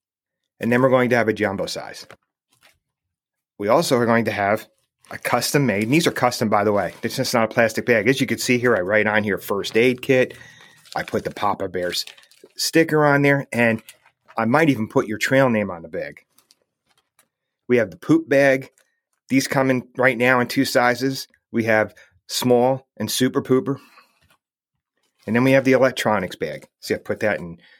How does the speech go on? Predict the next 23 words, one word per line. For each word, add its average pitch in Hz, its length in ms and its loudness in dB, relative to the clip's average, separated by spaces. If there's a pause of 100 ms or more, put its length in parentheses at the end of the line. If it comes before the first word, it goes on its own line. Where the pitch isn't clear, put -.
(180)
in 85 140 -10
blue, 131 360 2
so 101 160 -4
they're 92 140 -2
all - 100 -8
color-coded. 120 800 0 (800)
These 123 180 -2
cost, - 360 -2 (280)
well, 107 300 0
some 143 340 2
of 120 120 2
these 107 220 0
I've 101 180 -4
had 104 180 0
around 98 300 -2
for 92 140 -2
a 87 60 -6
few 101 180 -4
years. 87 360 -6 (880)
And 107 120 0
I 101 40 -2
think 139 200 0
what 117 180 0